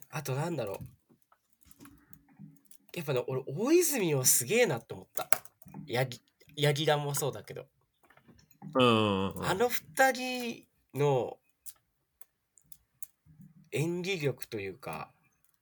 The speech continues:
Speaker 1: 芝居のうまさすげーなって思ったね。
Speaker 2: なんか、本当に、なんかし-、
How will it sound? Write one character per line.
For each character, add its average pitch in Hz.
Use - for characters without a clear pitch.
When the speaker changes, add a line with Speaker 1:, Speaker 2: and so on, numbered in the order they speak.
Speaker 1:
芝 139
居 151
の 151
う 147
ま 139
さ 95
す -
げ 185
ー 139
な 104
っ -
て -
思 -
っ -
た 80
ね。 -
Speaker 2:
な 131
ん 104
か、 95
本 147
当 190
に、 175
な 139
ん -
か 104
し-、 -